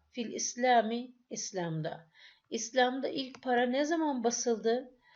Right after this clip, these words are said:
Duribet basıldı, fi ahdi el halife Ömer, Halife Ha Ömer döneminde basıldı. Duribet fi ahdi el halife Ömer, Halife Ömer zamanında basıldı.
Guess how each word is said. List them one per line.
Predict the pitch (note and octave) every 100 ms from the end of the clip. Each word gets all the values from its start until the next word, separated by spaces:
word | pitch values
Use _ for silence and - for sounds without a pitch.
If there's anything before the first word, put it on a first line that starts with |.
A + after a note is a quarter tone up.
| _ _ -
Duribet | A3 C4 C#4 C4+ C#4 C#4+ A#3
basıldı, | G#3 A3 - A#3 A3+ G#3 A#3+ B3
fi | B3 B3 G#3+ -
ahdi | C4 B3+ -
el | - G#3+
halife | G#3+ - B3 B3+ B3 -
Ömer, | A#3+ B3 C4 C4 C4 - - _
Halife | C#4 B3+ A#3 A#3 F3+
Ha | - B3 -
Ömer | B3 A#3+ B3 G#3
döneminde | A#3 A3+ F#3+ F#3+ F#3 G#3 A3+ A3
basıldı. | G3 G3 - F3 D#3+ - - - - - _ - G3+
Duribet | B3 C4+ C4 C4 C4 -
fi | B3+ A3+ -
ahdi | B3+ - A3
el | - G#3+
halife | G#3+ B3 A#3 B3 A#3
Ömer, | - A#3+ B3+ C4 B3+
Halife | B3+ - A#3 G#3+ G#3 -
Ömer | - A3 A3 G3+ F#3+
zamanında | F3 A#3 G#3 G3 F#3+ F#3+ F#3+ G#3 A3+ A#3 - _
basıldı. | G#3+ - F3+ E3 - -